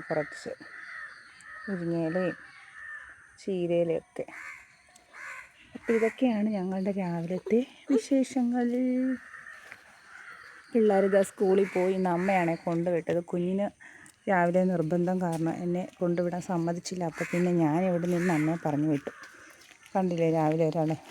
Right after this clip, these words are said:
മുറ്റത്തൂടെ നടക്കുന്നേ? ചിന്നു, ചിന്നു, ഹായ് കാണിച്ചേ. ഇങ്ങോട്ട് നോക്കടാ. ടണ്ടടായ്. ഇങ്ങോട്ട് നോക്കിയേ. ഇത് കണ്ടോ? ഇത് കണ്ടോ?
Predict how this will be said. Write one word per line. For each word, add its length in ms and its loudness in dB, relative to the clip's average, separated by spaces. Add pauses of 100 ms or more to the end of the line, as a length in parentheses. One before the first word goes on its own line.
(160)
മുറ്റത്തൂടെ 520 0
നടക്കുന്നേ? 400 -4 (540)
ചിന്നു, 260 8 (1600)
ചിന്നു, 300 8 (560)
ഹായ് 240 12
കാണിച്ചേ. 300 8 (1400)
ഇങ്ങോട്ട് 260 6
നോക്കടാ. 260 10 (1900)
ടണ്ടടായ്. 760 4 (640)
ഇങ്ങോട്ട് 260 6
നോക്കിയേ. 320 4 (1120)
ഇത് 140 -4
കണ്ടോ? 300 8 (1700)
ഇത് 180 -4
കണ്ടോ? 340 4